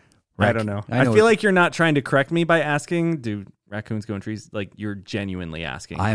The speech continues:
Speaker 2: I'm
Speaker 1: I don't know.
Speaker 2: Yeah, I'm looking for information.
Speaker 1: Do we know any people in our church who handle, like, common, you know, I don't know, would you consider a raccoon a pest?
Speaker 2: Well, I mean, on your roof at four in the morning seems pretty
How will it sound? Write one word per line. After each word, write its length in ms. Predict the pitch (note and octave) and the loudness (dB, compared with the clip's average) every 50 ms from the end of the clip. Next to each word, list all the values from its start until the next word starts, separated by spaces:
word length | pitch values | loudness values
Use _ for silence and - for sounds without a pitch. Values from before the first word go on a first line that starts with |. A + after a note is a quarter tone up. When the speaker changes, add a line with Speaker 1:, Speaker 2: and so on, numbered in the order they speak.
| G2+ F#2+ F2+ | 2 0 0
Speaker 2:
I'm 20 | F#2 | 0
Speaker 1:
I 180 | A2+ B2+ E3 | 2 2 2
don't 180 | C#3+ G#2 F2+ F2 | 2 0 -4 -6
know. 240 | F2 D#2 D#2+ G2+ A#2 | -6 -6 -6 -4 -4
Speaker 2:
Yeah, 220 | G2+ F#2 D2 C#2+ D#2 | -2 -2 -4 -4 -4
I'm 240 | - G2+ B2 C3+ C3 B2+ | -2 0 0 2 4 4
looking 220 | B2+ B2 - G#2 F#2 | 2 2 2 -2 0
for 120 | - F#2+ F#2 | 0 0 0
information. 640 | F2 E2+ E2+ E2 E2 E2+ E2+ - - C#2 C#2+ - - _ | 2 0 0 2 2 2 0 -2 -4 -6 -8 -12 -14 _
Speaker 1:
Do 100 | _ C3 C3 | _ -4 -2
we 220 | B2+ C#3+ F3 G#3 | -2 -2 -2 0
know 320 | A3 F#3+ D#3+ D#3 D#3+ E3+ F3 | 0 0 0 0 0 -2 -2
any 360 | D#3+ D#3 D3+ C#3+ C#3 C3+ C3 | -2 -2 -2 -2 -2 -4 -4
people 540 | B2 _ - C3+ B2+ - C3+ C3 B2+ B2+ B2 | -6 _ -12 -12 -10 -10 -10 -8 -6 -4 -4
in 80 | B2 A#2 | -4 -4
our 100 | A2+ A2+ | -4 -6
church 340 | - - A#2 B2 - - | -6 -6 -8 -8 -8 -6
who 160 | - A2+ G#2+ G#2 | -6 -6 -6 -6
handle, 640 | F2+ F#2 A2+ A2 A2 A2+ A2+ G#2 G#2 G2+ G2 F#2 - - | -6 -6 -6 -6 -4 -4 -4 -4 -4 -6 -8 -10 -12 -12
like, 240 | F#2+ F#2+ F2+ - | -12 -12 -12 -12
common, 640 | - - - F#2+ F#2+ F#2 F#2+ F#2 F#2 F#2 F2+ F2+ F#2+ - _ _ _ _ _ _ _ _ _ _ _ _ _ _ _ - | -16 -16 -12 -10 -8 -6 -6 -6 -6 -6 -8 -10 -12 -14 _ _ _ _ _ _ _ _ _ _ _ _ _ _ _ -16
you 80 | E2+ | -14
know, 220 | D#2+ D#2 D#2 G2+ G2+ _ _ _ _ | -14 -12 -14 -16 -18 _ _ _ _
I 60 | G2 | -12
don't 140 | F#2 F#2 F#2 | -10 -8 -8
know, 160 | F#2 F2 F2 | -8 -8 -8
would 200 | F2+ F#2+ A#2 B2 | -8 -6 -6 -6
you 60 | A#2+ | -6
consider 440 | - - A#2+ A#2 - C3 B2 A#2+ A2+ | -6 -6 -8 -6 -6 -6 -4 -2 -2
a 40 | G#2+ | -2
raccoon 360 | A2 G#2 G2 - - A#2 G#2 | -2 -4 -6 -6 -6 -8 -8
a 60 | F2+ | -8
pest? 440 | - - G#2 G#2 G#2+ - - - _ _ _ _ _ _ _ _ _ _ _ _ - - - _ - - - - - - | -8 -8 -8 -8 -8 -8 -14 -16 _ _ _ _ _ _ _ _ _ _ _ _ -18 -18 -18 _ -20 -20 -20 -20 -4 2
Speaker 2:
Well, 240 | B2 C#3 D#3+ E3 G2+ | 4 4 4 4 2
I 100 | G#2 A2 | 0 0
mean, 180 | A#2 A2+ G#2+ | 2 2 2
on 120 | A2+ A#2+ A#2+ | 2 0 0
your 120 | G2 F#2+ | 0 0
roof 180 | G2+ A2+ - - | 0 -2 -2 -4
at 60 | E2+ | -8
four 160 | - - G2+ F2+ | -2 0 2 2
in 80 | E2+ | 4
the 60 | E2 | 2
morning 340 | D#2+ E2+ G2 G2 E2 D#2+ D#2+ | 2 2 2 2 2 0 -2
seems 280 | - - F2 E2 E2 - | -2 -2 -4 -4 -4 -4
pretty 260 | - - E2 D#2+ | -6 -4 -4 -4